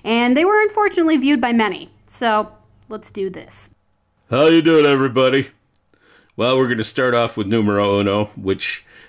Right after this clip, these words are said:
Speaker 2: just happens to be probably the most shocking of all, uh,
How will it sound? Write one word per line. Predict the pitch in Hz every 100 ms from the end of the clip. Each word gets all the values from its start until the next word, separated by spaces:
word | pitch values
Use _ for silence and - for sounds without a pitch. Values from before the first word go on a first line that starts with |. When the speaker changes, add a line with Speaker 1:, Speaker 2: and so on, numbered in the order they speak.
| -
Speaker 2:
just | 131 -
happens | 147 139 123 110
to | 107
be | 95 104 101
probably | - 180 165 107 104 95
the | 98 135
most | 139 117 113
shocking | - - - 113 208 - 92 76 - - _ _ _ _ _ _ _ -
of | 98 80
all, | 104 117 120 113 101 87 - _ _ _ _ -
uh, | 90 87 80 76 73